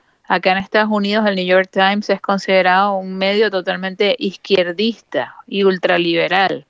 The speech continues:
por algunos grupos. El Washington Post está en guerra con el presidente Trump. Entonces, es un, es un gran problema porque medios que, que han sido respetados por décadas y que han estado informando por generaciones,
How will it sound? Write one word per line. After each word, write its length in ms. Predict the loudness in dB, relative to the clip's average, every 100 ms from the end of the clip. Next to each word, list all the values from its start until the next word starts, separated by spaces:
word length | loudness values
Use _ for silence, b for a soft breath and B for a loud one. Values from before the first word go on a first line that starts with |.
| _
por 140 | 0 2
algunos 320 | 0 -6 0
grupos. 600 | 2 2 0 -10 -14 -4
El 160 | -2 2
Washington 580 | 0 0 -4 -2 -4 0
Post 380 | 0 2 0
está 280 | -6 -2 -2
en 120 | 0
guerra 380 | 0 0 0 -2
con 140 | -2 -4
el 80 | -6
presidente 580 | -10 -8 -10 -10 -14
Trump. 400 | -4 0 0 -4 -14 _
Entonces, 1600 | -4 -4 0 0 0 -2 2 4 4 4 2 0 -4 -10 -20 -14 -2
es 180 | 2
un, 240 | 4 2 0
es 140 | 0
un 120 | 0 2
gran 240 | 0 2
problema 560 | 2 2 2 0 0 0
porque 760 | 0 -2 0 0 2 0 0 -4
medios 640 | -2 0 2 2 2 2
que, 200 | 0 -2 -4 _
que 120 | -2 -2
han 100 | 0
sido 220 | 2 2
respetados 680 | 0 -2 -2 2 2 2 0
por 260 | 0 0 2
décadas 760 | 0 0 -2 -6 -8 -18 -14
y 140 | -8 -6
que 140 | -4
han 140 | -4 -6
estado 280 | -2 0
informando 880 | 0 0 0 0 -2 0 2 2 0 b b b b -2
por 180 | 0
generaciones, 880 | -2 -4 -2 -4 -2 0 2 0 -6